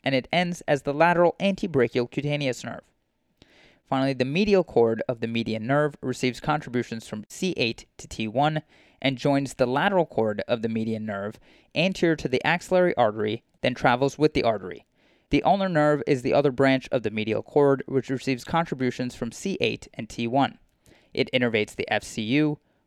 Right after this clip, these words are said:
one half of the F D P, the adductor pollicis, the deep head of the flexor pollicis brevis, the hypothenar muscles, and the intrinsics except the radial two lumbricals, and it also provides sensory innervation to the hand.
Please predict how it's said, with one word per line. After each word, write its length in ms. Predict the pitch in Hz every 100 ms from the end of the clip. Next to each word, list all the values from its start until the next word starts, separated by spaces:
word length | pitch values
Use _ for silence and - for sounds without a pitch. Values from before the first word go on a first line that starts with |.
| _
one 220 | 135 170
half 340 | 147 143 131 -
of 120 | -
the 120 | -
F 160 | - -
D 140 | 107
P, 400 | 104 151 143 143 _ _ _ -
the 120 | 131
adductor 440 | 117 110 101 - 117
pollicis, 600 | 143 143 139 139 127 - _ _ _
the 80 | 127
deep 300 | 120 180 -
head 280 | - 147 135
of 120 | 131
the 60 | 117
flexor 360 | - 147 - 143
pollicis 480 | - 110 - -
brevis, 420 | - 135 131 - - _ _ _
the 80 | 113
hypothenar 680 | - 110 107 - 165 156 143
muscles, 500 | 135 131 127 127 - _ _ _ -
and 160 | 131
the 80 | 117
intrinsics 640 | 202 196 151 117 107 113 -
except 380 | 123 - 135 123
the 100 | 123
radial 340 | 127 151 156
two 200 | 147 120
lumbricals, 600 | 110 127 135 - 139 127 - _ _
and 140 | - 139
it 80 | -
also 280 | 165 175 180
provides 440 | 160 117 110 113
sensory 440 | - 165 - 160
innervation 560 | - 131 110 104 - 104
to 100 | 110
the 100 | 107
hand. 340 | 127 117 -